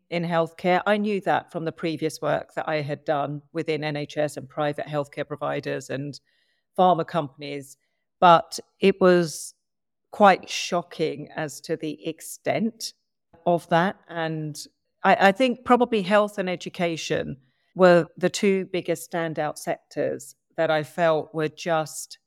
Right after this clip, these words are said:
uh, I just couldn't believe, you know, the fact that we have all of these experiences as consumers and as customers today when it comes to technology-led experiences. And yet with education and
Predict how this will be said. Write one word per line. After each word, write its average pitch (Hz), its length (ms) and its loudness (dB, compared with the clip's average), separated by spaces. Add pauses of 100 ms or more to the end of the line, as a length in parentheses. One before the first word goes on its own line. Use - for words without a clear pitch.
(280)
uh, 151 420 0 (120)
I 190 80 4
just 202 320 2
couldn't 180 260 -2
believe, 151 600 -4
you 180 80 -2
know, 147 200 0 (300)
the 175 100 -6
fact - 280 2
that - 120 -8
we 170 120 -4
have 180 340 0
all 165 160 -4
of 156 140 -6
these 151 320 -4
experiences 160 1120 -6 (460)
as 165 180 2
consumers 151 840 -4
and 151 200 -4
as 151 400 -6 (280)
customers 147 640 -4
today 147 600 -2
when 160 120 -6
it - 140 -10
comes 151 380 -8
to 147 440 -2 (140)
technology-led 156 1000 -4 (120)
experiences. 156 960 -4 (100)
And 160 300 -4
yet 151 240 0 (160)
with 165 160 -8
education 160 720 -4
and 147 280 -10